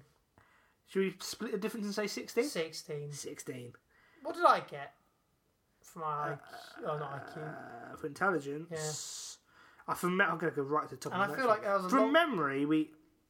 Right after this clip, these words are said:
Speaker 1: we, we, that was, that was occasionally your moments of a bit of, like, dimness,
Speaker 2: And
Speaker 1: which we
Speaker 2: also, I
Speaker 1: took
Speaker 2: think
Speaker 1: into
Speaker 2: at that
Speaker 1: account.
Speaker 2: time we were kind of thinking about general knowledge.
Speaker 1: Mm.
Speaker 2: We went for a different kind
Speaker 1: Eric
Speaker 2: of
Speaker 1: Cantona wouldn't be very good in a pub quiz, though.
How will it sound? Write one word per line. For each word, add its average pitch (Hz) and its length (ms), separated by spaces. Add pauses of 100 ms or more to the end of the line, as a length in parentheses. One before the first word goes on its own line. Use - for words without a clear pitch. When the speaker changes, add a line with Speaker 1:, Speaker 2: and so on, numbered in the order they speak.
Speaker 1:
we, 185 200
we, 180 140
that 180 180
was, 147 220
that 165 120
was 151 220
occasionally 151 400
your 147 100
moments 143 380
of 135 80
a 139 40
bit 135 220
of, 123 160
like, - 160 (380)
dimness, 131 640 (420)
Speaker 2:
And 185 120
Speaker 1:
which 208 80
we 202 80
Speaker 2:
also, 190 100
I - 40
Speaker 1:
took 170 60
Speaker 2:
think 180 140
Speaker 1:
into 139 160
Speaker 2:
at 135 80
that 180 140
Speaker 1:
account. 127 80
Speaker 2:
time 170 220
we 165 60
were 160 80
kind 165 160
of 151 80
thinking 160 220
about 139 220
general 156 360
knowledge. 156 400 (260)
Speaker 1:
Mm. 131 60 (560)
Speaker 2:
We 175 80
went 165 140
for 165 120
a 156 80
different 165 380
kind - 140
Speaker 1:
Eric 233 160
Speaker 2:
of 220 100
Speaker 1:
Cantona 190 160
wouldn't 190 240
be 170 80
very 165 160
good 151 140
in 147 60
a - 40
pub - 220
quiz, 120 180
though. 113 180